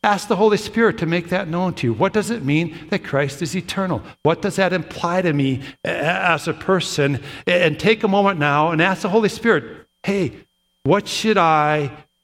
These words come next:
realize here? What should be revealed to my heart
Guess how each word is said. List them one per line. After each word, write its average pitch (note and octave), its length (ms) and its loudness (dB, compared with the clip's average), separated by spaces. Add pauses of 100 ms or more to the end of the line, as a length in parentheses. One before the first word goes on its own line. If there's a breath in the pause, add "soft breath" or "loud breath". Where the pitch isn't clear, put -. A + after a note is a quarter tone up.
(480)
realize D3 600 4
here? C3 120 2
What D#3 200 2
should F3 100 -6
be F3 120 0
revealed E3 500 4
to D#3+ 100 -4
my D3+ 220 2
heart E3 420 0